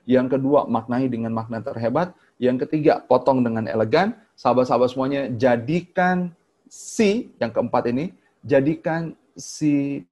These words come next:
pertemuan kita dengan orang yang skeptik ini jadi pembelajaran terhebat. Kenapa? Karena itu adalah training gratis buat kita. Training gratis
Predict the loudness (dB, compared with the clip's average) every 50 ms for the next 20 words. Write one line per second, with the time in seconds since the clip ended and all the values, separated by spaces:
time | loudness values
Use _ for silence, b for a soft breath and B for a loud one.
0 | _ _ _ _ _ -2 -2 0 2 0 0 2 2 2 2 2 2 0 -4 -4
1 | -2 -2 0 0 0 -2 -2 -4 0 0 0 2 2 0 -2 -4 -4 -4 -6 -10
2 | -14 -2 0 0 0 2 -2 -6 -4 -2 -2 -2 -2 -4 -6 b b b b _
3 | 0 2 2 2 2 0 0 -2 -2 0 0 0 2 2 2 0 0 -2 -4 -8
4 | _ -10 -8 -8 -10 -12 -14 -14 _ _ _ _ _ _ _ _ _ _ _ _
5 | _ _ _ _ _ _ _ -2 -2 -2 0 0 0 -2 -2 -4 -10 _ _ _
6 | _ _ _ _ _ _ -6 -6 -4 -4 -4 -6 -6 -6 -8 -10 -10 -6 -8 -8
7 | -8 -6 -8 -8 -4 -4 -4 -4 -4 -6 -10 -16 _ -4 -4 -4 -2 -4 -4 -6
8 | -6 -8 -10 _ _ -10 -8 -8 -8 -8 -10 _ _ _ -6 -6 -6 -6 -12 -14
9 | -16 -18 -20 _ _ -6 -6 -6 -6 -8 _ -18 _ -18 _ _ _ _ _ _
10 | _ _ _ _ _ _ _ _ _ _ _ _ _ _ _ _ _ _ _ _
11 | _ _ _ _ _ _ _ _ _ _ _ _ _ _ _ _ _ _ _ _
12 | _ _ _ _ _ _ _ _ _ _ _ _ _ _ _ _ -4 -2 -2 -2
13 | -2 -4 -4 -4 -4 -4 -2 -2 -2 -4 -6 _ 0 0 0 0 -6 -16 -20 -20